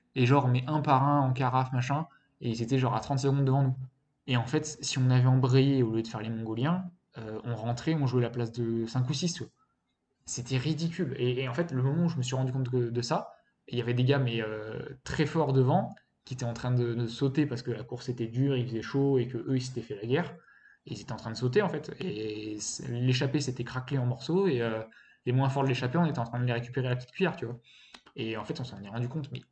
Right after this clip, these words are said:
hyper tard, genre à la cloche, on se rend, on se rend compte qu'on a, euh, les gars à vingt secondes devant.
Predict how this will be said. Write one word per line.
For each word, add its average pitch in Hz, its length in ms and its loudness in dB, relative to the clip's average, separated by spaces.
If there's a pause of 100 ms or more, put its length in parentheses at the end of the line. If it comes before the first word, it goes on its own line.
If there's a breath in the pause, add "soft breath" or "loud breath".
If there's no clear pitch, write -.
hyper 220 460 -4
tard, 139 240 0
genre 113 160 -4
à 113 40 -2
la 120 100 0
cloche, 170 440 -2 (340)
on 123 60 -10
se 127 80 -12
rend, 123 120 -4
on 117 200 -4
se - 100 -12
rend 127 100 -2
compte 165 200 2
qu'on 127 140 -2
a, 147 160 2
euh, 113 340 -4
les 120 120 0
gars 151 220 4
à 135 40 2
vingt 131 180 2
secondes 131 160 2
devant. 151 320 0